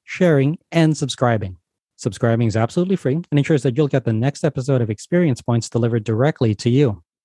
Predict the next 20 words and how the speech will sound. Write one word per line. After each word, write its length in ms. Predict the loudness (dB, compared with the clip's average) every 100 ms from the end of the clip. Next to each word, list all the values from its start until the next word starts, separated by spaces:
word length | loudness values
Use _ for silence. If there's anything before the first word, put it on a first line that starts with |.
| _ -8
I'd 60 | 0
also 240 | 0 2
love 220 | 0 2
it 40 | 0
if 80 | -2
you 60 |
took 200 | -4 -4
some 140 | -2 -2
time 260 | 0 0
to 120 | 0
rate 240 | 2 2 2
the 80 | -2
show. 320 | -2 -4 -8 _ _ -20 _ _
I 80 | 0
live 280 | 2 2 2
to 80 | 0
lift 180 | 2 0
others 260 | 0 0
with 100 | -2
learning, 380 | -2 -2 -4